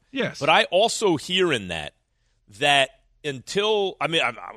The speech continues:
Speaker 2: I was at the time commenting when he was going through it all the first time, what does he wanna do? Man, Aaron Rodgers is a hundred percent right. You have to clu-, include him in decision-making. He's the best player in the game, blah, blah, blah, blah, blah. But at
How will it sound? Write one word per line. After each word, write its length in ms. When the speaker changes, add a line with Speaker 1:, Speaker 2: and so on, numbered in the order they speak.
Speaker 2:
I 80
was 200
at 140
the 80
time 540
commenting 640
when 120
he 80
was 140
going 220
through 180
it 40
all 140
the 140
first 320
time, 300
what 120
does 100
he 60
wanna 220
do? 240
Man, 180
Aaron 280
Rodgers 280
is 80
a 60
hundred 180
percent 320
right. 160
You 120
have 100
to 60
clu-, 240
include 300
him 60
in 60
decision-making. 640
He's 140
the 80
best 260
player 260
in 60
the 80
game, 200
blah, 200
blah, 160
blah, 160
blah, 100
blah. 140
But 140
at 200